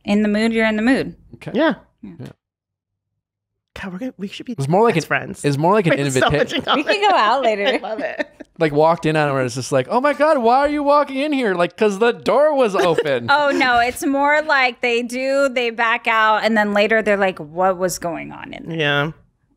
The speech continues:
Speaker 1: I have questions. I'm curious. They're interested.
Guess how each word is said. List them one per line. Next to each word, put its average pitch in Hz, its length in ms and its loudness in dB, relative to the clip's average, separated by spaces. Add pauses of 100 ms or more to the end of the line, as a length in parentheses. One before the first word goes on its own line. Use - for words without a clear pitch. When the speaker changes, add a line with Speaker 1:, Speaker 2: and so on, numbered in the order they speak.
(140)
Speaker 1:
I 151 140 0
have - 160 -2
questions. 220 680 -4
I'm 175 220 -4
curious. 185 800 0
They're 160 200 -4
interested. - 800 -10